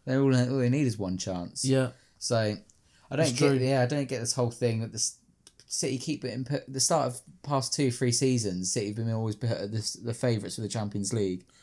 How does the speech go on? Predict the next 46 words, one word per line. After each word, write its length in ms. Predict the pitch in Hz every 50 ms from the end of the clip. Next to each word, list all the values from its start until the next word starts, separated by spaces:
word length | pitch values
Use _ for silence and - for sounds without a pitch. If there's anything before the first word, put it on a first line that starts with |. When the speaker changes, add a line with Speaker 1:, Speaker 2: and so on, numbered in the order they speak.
| - _ -
Speaker 1:
And 80 | 127
I've 80 | 123 127
never 220 | 165 165 143 135
understood 400 | 113 104 101 - - - 160 123
it. 200 | 107 - - - - -
Speaker 2:
I 140 | - 135 123
think 260 | 120 - 147 143 139
Speaker 1:
I've 100 | 117 120
Speaker 2:
it's 80 | 135 147
Speaker 1:
never 200 | 147 143 135 139
understood 400 | 139 139 131 - - 147 131 123
why 120 | 127 117
people 340 | 117 - 135 123 120 120 113
put 140 | 113 - 120
them 120 | 104 107
as 120 | 104 104 -
favourites 480 | - 113 110 104 95 - - - -
for 60 | 104
the 40 | 101 98
Champions 440 | 107 98 95 98 95 95 92 -
League. 260 | 98 95 90 87 87 - _ _ _ _ - - _ -
But 240 | 95 87 82 - - -
Speaker 2:
Yeah. 320 | 131 131 131 127 127 123 - - _ _ -
Speaker 1:
I 40 | - - _ - - _ -
don't 80 | 117 113
know 40 | 143
Speaker 2:
It's 120 | 131 -
Speaker 1:
if 60 | 101
Speaker 2:
Pep, 240 | - 170 143 120 -
I 60 | 127 120
think, 200 | - 131 117 110
Speaker 1:
Yeah, 280 | 101 98 95 90 92 -
Speaker 2:
isn't 40 | 117
it? 60 | -
Speaker 1:
it's 80 | - 92
Speaker 2:
It's 120 | 90 - 95
Speaker 1:
the 60 | -
Speaker 2:
Pep. 240 | - 113 98 - -
Speaker 1:
Pep 40 | -
factor. 400 | - 92 - - - - 95 92
Speaker 2:
Pep 220 | 110 - - -
factor. 300 | - - - - - - 120 123 - _ _ _ _ _ -
Speaker 1:
Um, 320 | 143 143 147 147 147 147 - - -
Manchester 500 | 165 180 190 185 180 180 175 - - 165
United, 480 | 160 160 151 151 151 - - 123 -
though, 420 | 131 131 131 135 143 147 135 -